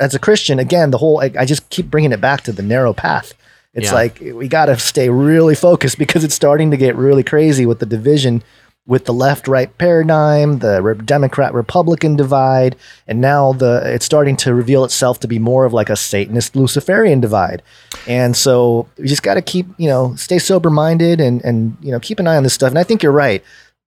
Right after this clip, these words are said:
Speaker 1: Uh, these documentaries, it, it, it comes out at a very convenient time.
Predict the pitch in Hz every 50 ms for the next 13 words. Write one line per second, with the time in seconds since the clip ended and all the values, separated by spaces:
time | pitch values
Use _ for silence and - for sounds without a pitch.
0 | - - - 82 - 135 147 151 147 190 175 170 - 160 156 151 156 147 135 127
1 | 123 117 113 - - _ _ _ _ - 135 143 131 139 131 - _ _ - _
2 | - 220 214 175 175 165 160 147 127 120 113 131 131 131 131 - - 135 123 123
3 | 131 131 127 117 110 - - 117 113 120 127 147 170